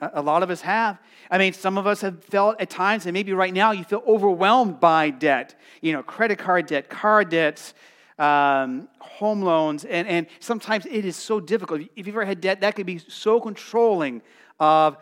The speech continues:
your life. And Jesus is using this idea of debt, of owing somebody something that is just beyond your ability to take care right away, to talk about the debt of sin. There are two debtors.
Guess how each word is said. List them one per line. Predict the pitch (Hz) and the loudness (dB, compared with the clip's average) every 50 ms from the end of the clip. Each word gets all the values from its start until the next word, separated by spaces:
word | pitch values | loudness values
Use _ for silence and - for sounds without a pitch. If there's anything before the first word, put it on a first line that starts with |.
| - - _ | -18 -20 _
your | 160 156 147 143 | -8 -6 -6 -2
life. | 139 143 147 143 143 135 127 120 - - - - - - _ _ _ _ _ _ _ _ _ _ _ _ _ _ _ _ _ _ | 2 4 4 4 4 2 -2 -6 -12 -20 -20 -20 -20 -20 _ _ _ _ _ _ _ _ _ _ _ _ _ _ _ _ _ _
And | - 147 139 | -14 -12 -10
Jesus | 147 170 190 180 - 170 151 135 | -8 -10 -10 -10 -10 -12 -14 -12
is | 143 | -12
using | 160 175 156 151 147 143 | -12 -8 -6 -6 -4 -4
this | 160 151 - | -6 -6 -8
idea | - 147 151 151 151 165 156 | -10 -8 -8 -6 -4 -4 -4
of | 135 120 123 117 | -4 -4 -8 -6
debt, | - 147 139 131 123 - - - - - | -2 -2 0 0 -2 -6 -10 -18 -16 -6
of | - 151 147 143 147 - - | -4 -4 -4 -4 -8 -8 -4
owing | 165 170 175 180 185 180 | -2 -2 -2 -2 -4 -6
somebody | - - - 170 165 160 160 151 147 139 | -8 -6 -6 -4 -2 -2 -2 -2 -4 -6
something | - - - - - 160 156 147 - 143 139 139 127 _ _ _ _ _ _ _ _ _ _ _ _ _ _ _ _ _ - | -10 -14 -14 -8 -6 -4 -4 -4 -6 -12 -14 -16 -18 _ _ _ _ _ _ _ _ _ _ _ _ _ _ _ _ _ 0
that | 156 160 156 151 - - - - _ | 2 2 2 2 -2 -8 -20 -18 _
is | - 165 165 165 156 143 | 0 0 2 2 0 -4
just | 156 175 - - 143 | -10 -14 -14 -14 -8
beyond | 147 156 165 170 175 185 185 170 147 | -2 2 4 4 4 4 2 0 -2
your | 160 | -6
ability | 156 151 165 175 175 160 139 147 | -6 -4 -2 -2 -2 -4 -4 -10
to | 135 131 | -16 -14
take | - 147 156 156 | -14 -12 -12 -12
care | - - 160 156 | -10 -6 -6 -6
right | 147 131 131 143 147 147 151 156 | -6 -4 -2 -2 0 0 0 -2
away, | 156 147 143 139 131 123 120 117 120 - _ _ _ _ _ _ _ _ _ _ _ _ _ _ _ _ | -4 -2 -2 -2 -2 -2 -4 -6 -10 -16 _ _ _ _ _ _ _ _ _ _ _ _ _ _ _ _
to | - | -18
talk | 127 147 147 147 147 | -8 -8 -8 -6 -6
about | 147 139 135 | -8 -10 -10
the | 131 | -10
debt | 127 135 131 120 | -10 -10 -10 -10
of | 107 - | -12 -18
sin. | - - - - 90 85 _ _ _ _ _ _ _ _ _ _ _ _ _ _ _ _ _ | -20 -20 -20 -20 -20 _ _ _ _ _ _ _ _ _ _ _ _ _ _ _ _ _ _
There | - 139 | -8 -8
are | 143 | -8
two | 143 - - 175 | -8 -10 -14 -8
debtors. | 165 147 131 120 120 110 110 - | -6 -4 -4 -4 -6 -10 -14 -16